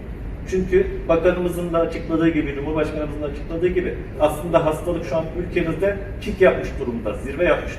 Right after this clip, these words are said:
durumda. Yavaş yavaş vakaların azalacağı bir döneme giriyoruz. Ama tedbirleri gevşetirsek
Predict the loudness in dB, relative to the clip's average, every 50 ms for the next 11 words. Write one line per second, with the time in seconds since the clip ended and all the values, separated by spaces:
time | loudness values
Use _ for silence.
0 | -6 -6 -4 -2 -2 -2 -4 -4 -8 -10 -6 0 4 6 6 6 6 4 2 0
1 | 2 0 0 2 4 6 6 6 6 4 2 2 2 2 2 2 6 6 8 8
2 | 6 6 2 2 2 2 2 2 2 0 0 0 0 0 2 2 2 2 0 0
3 | -2 -6 -10 -10 -10 -10 -10 -10 -10 -6 0 4 4 4 8 10 10 10 10 8
4 | 6 6 6 6 6 8 6 6 6 6 2 0 0 0 0 0 0 0